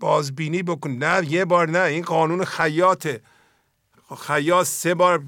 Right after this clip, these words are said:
اندازه می‌گیره، بعد یه بار قیچی رو می‌کشه. شما نباید اول ببرین بعد سه چهار بار اندازه بگیرین.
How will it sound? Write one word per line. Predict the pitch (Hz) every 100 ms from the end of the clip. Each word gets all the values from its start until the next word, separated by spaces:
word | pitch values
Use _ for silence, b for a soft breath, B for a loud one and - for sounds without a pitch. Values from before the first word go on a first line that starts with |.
| 139
اندازه | 156 147 143 139
می‌گیره، | 185 175 180 185 180 180
بعد | 170 170 156
یه | 180
بار | 175 170
قیچی | 160 143 170
رو | 156
می‌کشه. | 131 - 113 117
شما | - 143
نباید | 170 190 202 165
اول | 165 151 160
ببرین | 147 175 160 160 151
بعد | 156 143 - - - _
سه | - - -
چهار | 143 151 147
بار | 151
اندازه | 143 135 135 131
بگیرین. | 135 120 117 120